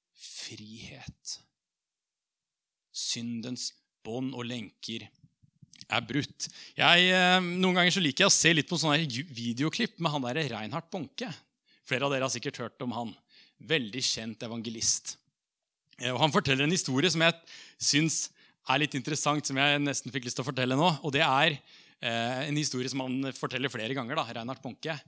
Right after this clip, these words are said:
Og det er, eh, jeg tror det var på åttitallet et eller annet, så var han på, eh, et T V-program. Der det var ulike folk. Så han var der som en kristen predikant, og så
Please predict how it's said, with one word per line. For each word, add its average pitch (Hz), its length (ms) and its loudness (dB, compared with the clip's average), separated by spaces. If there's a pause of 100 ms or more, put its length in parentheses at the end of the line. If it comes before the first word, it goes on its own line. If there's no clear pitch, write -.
(300)
Og 131 100 -14
det 151 80 4
er, 143 260 4
eh, 139 180 -2
jeg 139 120 -6
tror 127 160 -8
det 131 80 -4
var 117 100 -8
på 139 140 -12
åttitallet 123 420 -10
et - 100 -16
eller - 120 -4
annet, - 160 -6
så 123 80 -10
var 101 260 -10
han 131 100 -10
på, 117 400 -14 (640)
eh, 107 420 -4 (120)
et - 240 -12
T 170 240 6
V-program. 127 500 -4 (580)
Der 110 100 -4
det 139 80 -2
var 156 140 -4
ulike 139 380 -6
folk. 139 280 -6
Så 139 80 -2
han 165 240 0
var 160 160 6
der 160 160 6
som 143 160 -2
en 139 340 -4
kristen 160 380 -4
predikant, 160 540 0
og 147 100 -4
så 147 80 -2